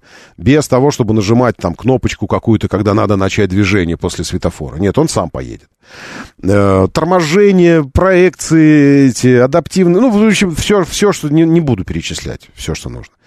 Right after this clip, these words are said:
Электрификация полная, из багажника сворачиваешь третий ряд, если третий ряд есть, кнопочками. Пневмо подсаживается, как это,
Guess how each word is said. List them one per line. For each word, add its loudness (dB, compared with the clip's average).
Электрификация 0
полная, 2
из 0
багажника 0
сворачиваешь 0
третий 0
ряд, 2
если -2
третий -2
ряд 0
есть, -2
кнопочками. 0
Пневмо 2
подсаживается, 0
как -2
это, 0